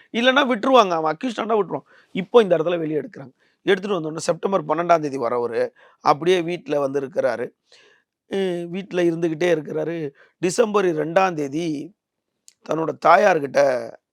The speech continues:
அதே ஆண்டு தாயார்கிட்ட, "எனக்கு கொஞ்சம்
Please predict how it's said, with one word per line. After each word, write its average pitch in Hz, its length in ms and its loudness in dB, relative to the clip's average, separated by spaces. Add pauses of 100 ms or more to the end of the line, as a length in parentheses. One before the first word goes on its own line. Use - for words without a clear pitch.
(280)
அதே 151 220 2
ஆண்டு 131 260 -2 (420)
தாயார்கிட்ட, 156 500 4 (640)
"எனக்கு 143 240 -8
கொஞ்சம் 135 280 -8